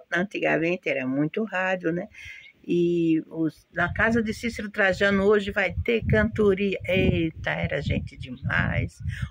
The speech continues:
O pessoal pedindo a cantoria. <laughs>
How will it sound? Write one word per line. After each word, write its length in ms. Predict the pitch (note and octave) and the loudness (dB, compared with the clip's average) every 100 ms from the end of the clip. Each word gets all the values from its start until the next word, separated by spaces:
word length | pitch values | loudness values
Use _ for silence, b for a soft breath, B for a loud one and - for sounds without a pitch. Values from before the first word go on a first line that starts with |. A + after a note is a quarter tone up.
| - | -8
O 80 | - | -4
pessoal 540 | F3 D#3 - D#3 D3 | 0 0 0 0 0
pedindo 720 | - D3+ C#3+ D#3 D3 C#3+ C#3 B B B B | 0 -2 -2 2 4 4 2 B B B B
a 100 | - | -8
cantoria. 880 | - D#3 C3+ - D3 C3+ D3 D#3+ F3+ - - | -6 -6 -6 -6 -12 -12 -6 -4 -6 -8 0
<laughs> 300 | D#3 - | 0 0